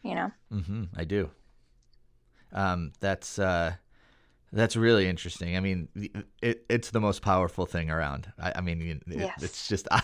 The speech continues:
Speaker 2: you know, I don't think I need to convince you about this. <laughs> I feel like you, I feel, I think you're on board. Um, so, okay, so, but we're almost at talking about the record, but I, I wanna just get a, um,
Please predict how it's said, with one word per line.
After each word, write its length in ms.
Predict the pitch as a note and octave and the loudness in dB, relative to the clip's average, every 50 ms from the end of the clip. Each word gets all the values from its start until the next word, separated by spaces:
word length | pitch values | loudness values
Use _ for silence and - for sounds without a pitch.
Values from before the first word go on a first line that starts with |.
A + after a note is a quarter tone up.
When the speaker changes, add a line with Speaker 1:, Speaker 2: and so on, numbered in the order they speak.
| - F3+ - - - - | 4 2 0 2 2 4
Speaker 2:
you 160 | D3+ C#3 D3 | 4 6 6
know, 100 | D3 C3 - C3 - - - - | 6 6 4 0 -2 -2 -2 0
I 100 | - A2+ | 2 6
don't 260 | G#2+ C#3 D3 D#3 D3+ | 8 10 10 10 10
think 140 | E3 D#3+ D3 | 8 8 8
I 80 | D3+ | 8
need 160 | C#3+ C#3 C#3 C3 | 8 8 8 6
to 60 | C3+ | 6
convince 480 | B2+ - C3+ B2 G#2+ A#2 A2 G2+ - - | 4 4 4 6 6 6 6 6 4 4
you 140 | G2 F#2 F#2 | 4 6 6
about 340 | G2 G2 C#3 A#2 G2+ - | 8 8 8 8 8 6
this. 260 | - F#2 E2+ - - - | 4 2 0 0 0 0
<laughs> 40 | - | 4
I 40 | A#2+ | 6
feel 260 | B3+ B3 - E4 D#4 | 10 12 12 12 12
like 240 | E4+ F4+ E4 D4 E4 | 12 12 12 12 12
you, 200 | D4 D4 D4 C#4 | 12 12 12 12
I 380 | - B3 - C4+ - A#2 A#2 | 8 6 8 8 8 10 12
feel, 120 | C#3+ D#3+ D#3 - | 12 12 12 12
I 100 | G#2+ B2 | 12 10
think 260 | A#2 C#3+ D3 C#3+ C3 | 10 8 8 10 10
you're 120 | C#3 C3+ | 12 12
on 200 | B2+ B2 B2 A#2+ | 12 12 12 10
board. 340 | A2+ A#2 A2+ G2+ F#2 F2 G2+ - - - - - | 10 12 12 12 10 6 2 -2 -6 -6 6 10
Um, 360 | C3 C#3 C#3 C3+ C3 B2+ B2+ - | 12 12 12 12 12 8 2 0
so, 560 | B2+ - - F#3+ G3+ F#3+ F#3+ F#3 F3+ F3 - - | -2 4 8 10 12 12 12 12 12 8 6 8
okay, 240 | - - F#3+ F#3 D#3 | 8 8 10 10 8
so, 140 | - - D#3 | 8 8 6
but 180 | D3 D#3 D3+ C3+ C#3 - - - - _ - - _ _ | 6 6 4 4 0 -8 -12 -20 -20 _ -20 -20 _ _
we're 220 | D3+ C3+ C#3 - - - | 4 6 6 6 10 12
almost 420 | D#3+ F3 F#3+ F3+ F#3 F3+ D3+ - | 12 12 12 12 10 8 8 8
at 260 | B2+ B2 A#2 A2+ - | 8 8 8 8 8
talking 360 | - A#2 G#2+ G#2+ - - G#2+ | 6 6 6 6 6 4 2
about 280 | G2+ F#2 F#2+ F#2 F2 - | 4 4 4 4 4 2
the 100 | - F2+ | 2 2
record, 360 | E2+ E2 E2 - F2 E2+ F2 | 2 2 2 0 -4 -4 0
but 160 | F2+ A2+ A#2 - | 2 2 4 6
I, 180 | - C3 C3 - - | 4 4 4 4 4
I 80 | B2+ C#3 | 4 6
wanna 420 | C#3 D3+ F3 F#3 E3+ D#3+ D3 A#2+ | 8 8 8 8 10 10 10 8
just 420 | G#2 F2 G2 A#2 A2+ - - - A#2+ | 8 4 0 -2 -2 -2 -4 -10 0
get 280 | - A#2+ A2+ A2+ - - | 4 6 6 6 4 2
a, 320 | G2 G2 G2 G2 G2 F#2 | 2 2 4 4 2 2
um, 400 | - F#2 F#2+ F#2 F2 E2+ E2 F#2 | 0 0 -2 0 -2 -2 -4 -4